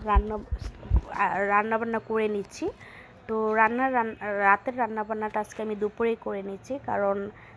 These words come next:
দেখা যায় রাত্রে অনেক সময় একটু ইলেকট্রনিকের সমস্যা হয়, then হচ্ছে রাতে আজানকে নিয়ে একটু ব্যস্ত থাকি, সেজন্য আমি আগেভাগে করে নিচ্ছি। আর সেদিন যে হাড় চিকেনটা এনেছিল, সেই হাড় চিকেনটা skin সহ আমি কেটে ধুয়ে এরকম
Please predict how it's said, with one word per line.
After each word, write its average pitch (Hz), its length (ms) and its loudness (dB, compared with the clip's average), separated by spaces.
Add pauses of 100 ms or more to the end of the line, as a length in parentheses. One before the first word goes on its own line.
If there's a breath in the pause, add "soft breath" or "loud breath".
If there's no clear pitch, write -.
(120 loud breath)
দেখা 208 240 -4
যায় 208 200 -2
রাত্রে 208 460 0
অনেক 202 360 -4
সময় 214 360 -4
একটু 202 220 -8
ইলেকট্রনিকের 208 760 -6
সমস্যা 208 560 -4
হয়, 196 300 -2 (580 loud breath)
then 202 220 2
হচ্ছে 208 460 -2
রাতে 202 400 0
আজানকে 202 480 -2
নিয়ে 202 120 -2
একটু 202 220 -6
ব্যস্ত 196 340 -4
থাকি, 202 320 -2
সেজন্য 208 480 2
আমি 196 220 2
আগেভাগে 202 540 -4
করে 202 180 0
নিচ্ছি। 190 400 -2 (420 loud breath)
আর 196 200 -2 (100)
সেদিন 220 340 0
যে 220 100 2
হাড় 214 300 2
চিকেনটা 226 440 -4
এনেছিল, 214 640 2 (460 loud breath)
সেই 226 120 2
হাড় 202 220 2 (100)
চিকেনটা 220 500 -4
skin 208 340 -4
সহ 214 280 -4
আমি 214 260 0
কেটে 214 260 -2
ধুয়ে 208 320 2
এরকম 208 260 -2